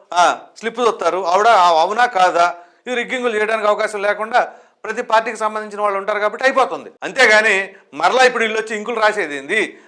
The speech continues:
అంటే ఇంకులు వీళ్ళు ఇష్టం వచ్చిన వాళ్ళకి రాస్తారో, లేదా ఓ, "అమ్మో, వీళ్ళు మనవాడే, కావాలని ఇంకో ఓటు వేస్తారని" చెప్పేసి అంటే ఆయన వదిలేస్తారా? ఏం బహుశా ఇంకులు రాసే దగ్గర అదే జరుగుద్దేమో. మరి ఇంకులు రాసే దగ్గరే పెట్టండి అంటే ఏంటి? దాన్ని బట్టి ఏమని అర్థం చేసుకోవాలి?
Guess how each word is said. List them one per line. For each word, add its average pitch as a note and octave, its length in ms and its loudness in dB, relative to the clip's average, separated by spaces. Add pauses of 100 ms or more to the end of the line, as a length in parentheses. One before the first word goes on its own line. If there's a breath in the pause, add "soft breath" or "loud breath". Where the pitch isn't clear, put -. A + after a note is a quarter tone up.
అంటే G#3 280 -4
ఇంకులు A#3 180 -4
వీళ్ళు G#3 140 2
ఇష్టం G#3+ 160 -4
వచ్చిన A3+ 120 -4
వాళ్ళకి G#3+ 200 0
రాస్తారో, A3 320 0
లేదా G#3 260 0
ఓ, F#3+ 300 0 (360 loud breath)
"అమ్మో, D#3+ 200 -2
వీళ్ళు D#3+ 220 -6
మనవాడే, F3+ 360 -4
కావాలని D#3+ 400 -4
ఇంకో D#3 180 -8
ఓటు E3+ 160 -6
వేస్తారని" D#3 320 -6
చెప్పేసి D3 240 -12
అంటే F3 160 -6
ఆయన C#3+ 140 -2
వదిలేస్తారా? D3 520 -6 (840)
ఏం A3+ 120 0
బహుశా A3+ 280 4
ఇంకులు G#3+ 280 0
రాసే A#3+ 220 2
దగ్గర A#3 180 0
అదే G#3+ 180 0
జరుగుద్దేమో. A3+ 640 -2 (1120)
మరి E3+ 140 -2
ఇంకులు G#3 240 -2
రాసే A#3 220 2
దగ్గరే A#3 260 0
పెట్టండి A3 320 -2
అంటే G#3+ 200 -4
ఏంటి? G#3+ 200 -4
దాన్ని G#3 200 -6
బట్టి G#3 180 -4
ఏమని G#3+ 160 -4
అర్థం G#3+ 240 -6
చేసుకోవాలి? G3 600 -4